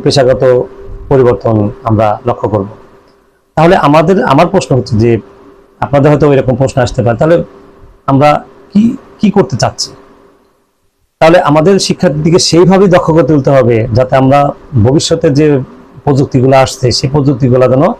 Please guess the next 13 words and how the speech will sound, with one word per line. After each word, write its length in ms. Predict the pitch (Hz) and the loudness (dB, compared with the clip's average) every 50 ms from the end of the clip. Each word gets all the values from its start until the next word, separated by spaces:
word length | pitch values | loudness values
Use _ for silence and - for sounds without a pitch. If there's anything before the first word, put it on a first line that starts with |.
| - - - - - - - - - _ _ _ _ _ _ _ | -12 -20 -20 -20 -20 -20 -20 -20 -20 _ _ _ _ _ _ _
তারা 140 | - 131 131 113 127 | 0 0 2 4 4
ব্যবহার 260 | 143 143 160 170 175 170 | 4 4 4 4 2 2
করে 140 | - 165 156 139 147 | 2 2 2 2 0
তাদের 200 | 135 123 143 139 113 | 0 0 0 0 0
বাস্তব 280 | 151 120 - - - 143 123 110 | 0 -2 -2 -2 -2 -2 0 0
জীবনের 320 | 131 131 127 135 135 127 - | 0 0 0 0 0 -2 -4
সাথে 180 | - 120 - 135 127 107 110 - - - - - - _ _ _ _ _ _ _ _ _ _ _ _ _ _ _ - | -6 -4 -2 -2 -2 -2 -4 -8 -14 -20 -20 -20 -20 _ _ _ _ _ _ _ _ _ _ _ _ _ _ _ -6
খাপ 260 | - - - 143 135 - - | -4 -2 0 -2 -2 -2 -4
খেয়ে 160 | - 151 143 - - | -4 -4 -2 0 0
চলতে 220 | 147 123 110 123 110 | -2 -2 -2 -2 -2
পারে, 160 | 120 117 113 113 117 - - - - _ _ _ _ - - - | -2 -2 -2 -4 -4 -8 -14 -20 -20 _ _ _ _ -8 -4 0
সেই 160 | - 190 190 175 | 2 4 4 4
ধরনের 260 | 175 175 175 180 180 | 4 2 2 2 2